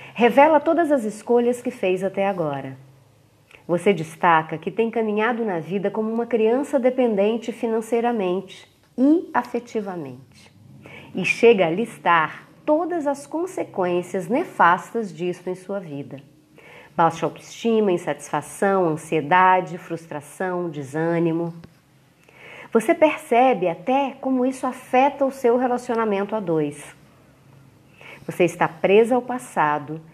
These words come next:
e qualquer mínimo passo que tente dar em direção ao presente ou até mesmo que flerte com o futuro é inviável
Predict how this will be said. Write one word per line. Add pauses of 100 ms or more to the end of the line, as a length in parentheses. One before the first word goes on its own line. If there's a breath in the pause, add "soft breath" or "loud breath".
(220 loud breath)
e
qualquer
mínimo
passo
que
tente
dar (380)
em
direção
ao
presente
ou
até
mesmo (320 soft breath)
que
flerte
com
o
futuro (480 soft breath)
é
inviável